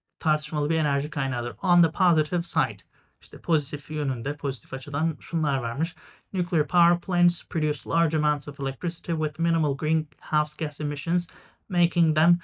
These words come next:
an important tool in the fight against climate change." Bakın güzel. Pozitif yönden bakacak olursak nükleer enerji santralleri, bakın güzel bir tabir bilmiyorsunuz. Nuclear power plants. Ne diyor?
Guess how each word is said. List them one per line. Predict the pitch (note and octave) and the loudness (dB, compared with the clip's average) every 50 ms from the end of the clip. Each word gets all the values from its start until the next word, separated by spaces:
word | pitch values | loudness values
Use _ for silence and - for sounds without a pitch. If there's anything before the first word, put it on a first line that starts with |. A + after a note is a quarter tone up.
| - - _ _ _ - | -6 -20 _ _ _ -2
an | D#3+ D#3 | 0 2
important | D3+ D3 C#3 - - F3+ F3 E3+ - F3+ F3 E3+ | 2 0 -2 -2 -2 0 0 0 0 -2 -2 -2
tool | - - D#3+ D#3 D#3+ | -2 -4 -2 0 0
in | D#3 | 0
the | D3 C#3+ | 0 -2
fight | C#3+ - - D#3 D#3 D#3 D3+ - | -4 -4 -2 0 0 -2 -2 -4
against | D3 D3+ D3 C#3+ C#3 - - | -4 -4 -4 -4 -6 -6 -6
climate | E3 D3 C3+ C#3+ D3 | -4 -4 -4 -4 -6
change." | - - - - E3+ - - - - | -8 -10 -12 -12 -12 -14 -16 -16 -20
Bakın | E3+ - - - | -18 -12 -6 -4
güzel. | F#3+ D#3+ B2+ A2 G#2+ - _ _ _ _ _ _ _ | -2 -2 -2 -4 -6 -12 _ _ _ _ _ _ _
Pozitif | - - A3+ F3+ F3 - C#3 - | -4 -4 -4 -2 -4 -6 -8 -6
yönden | C#3+ D3 D3 C3+ C3+ C3 | -4 -4 -2 -2 -2 -4
bakacak | C#3 C3 - - C#3+ - - | -6 -8 -6 -6 -8 -4 -2
olursak | F3 E3+ D3+ C#3 - - F3 - - - - _ _ - | 0 0 0 0 -2 -4 -6 -6 -10 -20 -20 _ _ -8
nükleer | F#3 G3 F3+ - F3+ F3 F3+ F#3 E3+ - - _ _ _ _ _ _ _ _ - | -6 -6 -2 0 2 4 4 2 0 -4 -12 _ _ _ _ _ _ _ _ 2
enerji | E3 D#3+ D#3+ D#3 D3 D3 C#3+ E3 F3 | 4 4 6 6 4 2 2 0 -2
santralleri, | F3 - - C#3 C3+ C3 - C#3+ C#3 C3+ B2+ A#2+ B2+ A#2+ | -2 -2 -2 -4 -4 -2 -4 -4 -4 -2 -4 -6 -6 -8
bakın | C3+ C3+ - C3+ C#3 | -10 -10 -8 -4 0
güzel | C#3+ D#3+ D#3+ D#3+ C#3 C3 C3+ | 2 4 4 4 4 4 2
bir | D#3+ D#3 | -2 -4
tabir | - - D3 C#3+ C#3 C3 A#2 G2+ - | -2 -2 0 0 0 0 -4 -4 -2
bilmiyorsunuz. | D3 D3+ C#3+ B2 A2 G#2+ - - A2 - - | -2 -2 -2 -2 -4 -6 -10 -12 -14 -6 -2
Nuclear | F3 E3+ - - C3 A#2 - | 0 0 0 -2 -6 -10 -6
power | - - E3+ D#3+ D#3+ D#3+ D#3 | -2 0 0 2 0 0 -2
plants. | - - C#3 A#2+ A2+ - - - _ _ _ _ | -4 -6 -6 -6 -8 -10 -14 -18 _ _ _ _
Ne | - G3+ F3 | -2 0 2
diyor? | D#3 F3 | 2 2